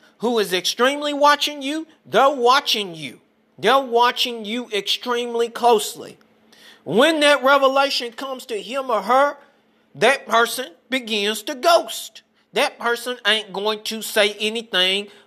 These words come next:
about it because that person figure there was some type of intention that you didn't, that wasn't right about you.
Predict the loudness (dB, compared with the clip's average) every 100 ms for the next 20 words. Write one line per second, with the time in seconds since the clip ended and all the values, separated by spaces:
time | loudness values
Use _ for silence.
0 | 0 2 4 2 2 -2 -18 _ _ _
1 | _ _ -10 -8 0 4 6 4 0 _
2 | _ _ 0 0 0 0 0 0 -6 -2
3 | -2 0 -2 -2 -10 _ _ _ -4 4
4 | 4 6 4 2 0 -4 -4 0 0 0
5 | -8 -10 -8 -8 -6 -8 -4 -6 -4 -8
6 | -8 -12 -14 _ _ _ 0 2 4 4
7 | 2 -2 2 4 4 2 2 2 -2 -6
8 | -12